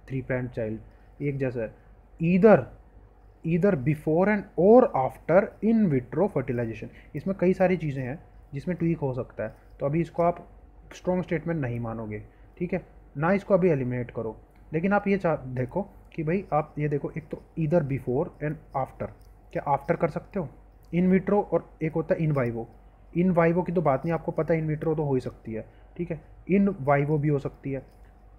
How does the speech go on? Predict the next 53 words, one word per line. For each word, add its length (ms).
ये, 280
ये 340
एक 200
इसमें 220
ट्वीक 180
हो 100
सकता 260
है, 40
लेकिन 200
इसमें 240
नहीं 220
है 60
ट्वीक, 200
क्योंकि 200
आपको, 500
आपने 300
ये 100
कॉन्सेप्ट 340
पढ़ा 160
है, 280
पिछले 280
दो 120
साल 180
से 120
आ 20
रहा 80
है 60
तो 100
कर 140
रहे 100
हो। 60
अब 160
आफ्टर 300
होती 280
है 100
नहीं 120
होती, 180
इसमें 180
ट्वीक 200
हो 100
सकती 300
है, 120
तो 80
इसको 240
अभी 240
शक 300
के 80
घेरे 220
में 80
रखना 240
है। 60
सेकंड, 320
a 60